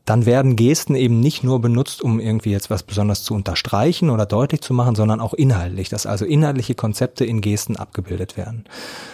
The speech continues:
Und die eine Seite, das ist das Kommunizieren. Das heißt, wenn wir uns über etwas verständigen möchten und ich dann natürlich als Gesprächspartner sehen muss, ähm, wie kann ich jetzt etwas deuten oder was, was wird eigentlich deutlich in der Geste? Und da stellt man zum Beispiel bei Schülerinnen und Schülern, und da kommt jetzt so ein bisschen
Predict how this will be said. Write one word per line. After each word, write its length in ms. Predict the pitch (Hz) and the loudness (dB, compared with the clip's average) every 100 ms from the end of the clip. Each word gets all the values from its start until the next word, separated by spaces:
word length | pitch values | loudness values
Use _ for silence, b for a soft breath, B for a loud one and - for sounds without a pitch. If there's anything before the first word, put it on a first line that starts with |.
| B | B
Und 160 | - 113 | -2 0
die 80 | 113 | 2
eine 180 | 131 147 | 4 4
Seite, 560 | 123 139 165 165 175 - _ _ | 2 2 4 4 2 -2 _ _
das 160 | 120 104 | 0 0
ist 180 | 113 - | 0 -2
das 120 | - | -2
Kommunizieren. 840 | - 139 151 147 - 147 156 202 - | 0 2 2 2 0 0 2 0 -2
Das 160 | 110 107 | -4 0
heißt, 200 | 110 - | 0 0
wenn 120 | 110 | 0
wir 100 | 110 | 0
uns 100 | 113 | -2
über 180 | 120 110 | -2 -4
etwas 220 | 113 110 | -4 -6
verständigen 640 | - - 120 131 147 143 | -6 -4 0 2 2 2
möchten 400 | 131 135 - 139 | 2 2 0 -2
und 160 | 123 117 | 0 0
ich 160 | 120 - | -2 -2
dann 160 | 110 | 0
natürlich 420 | 110 101 113 107 | 0 0 0 0
als 140 | 107 - | -4 -4
Gesprächspartner 760 | 113 - 113 - 120 120 110 | -6 -4 -6 -4 -6 -4 -2
sehen 240 | 104 110 117 | 0 0 0
muss, 280 | 113 - B B B B - | 0 -4 B B B B -4
ähm, 220 | 104 104 | -2 -2
wie 240 | - 107 120 | -2 -2 -2
kann 240 | - 123 | 0 0
ich 140 | 120 | 2
jetzt 320 | 117 - - 120 | 0 -4 -6 -4
etwas 260 | 107 98 | -2 -2
deuten 420 | - 113 131 - 104 | 2 2 2 2 0
oder 200 | 101 98 | 0 -2
was, 220 | 110 - | -2 -4
was 160 | 104 | 0
wird 160 | 117 120 | 0 0
eigentlich 260 | 117 107 - | 0 -2 0
deutlich 380 | 113 123 107 | 0 0 -2
in 80 | 101 | -2
der 100 | 92 | -4
Geste? 300 | 90 95 - | -4 -6 -2
Und 80 | 95 | -2
da 60 | 95 | 0
stellt 200 | 123 135 | 0 0
man 120 | 113 | 0
zum 120 | 120 | 0
Beispiel 240 | 113 - | 0 -2
bei 120 | 110 101 | -2 0
Schülerinnen 420 | 131 127 117 104 | 2 2 2 2
und 120 | 95 | 0
Schülern, 260 | 139 156 135 | 2 2 2
und 100 | 101 | -2
da 40 | |
kommt 200 | - 101 | -4 -4
jetzt 100 | 98 | -4
so 60 | 107 | -4
ein 80 | |
bisschen 320 | 104 - 110 | -4 -2 -4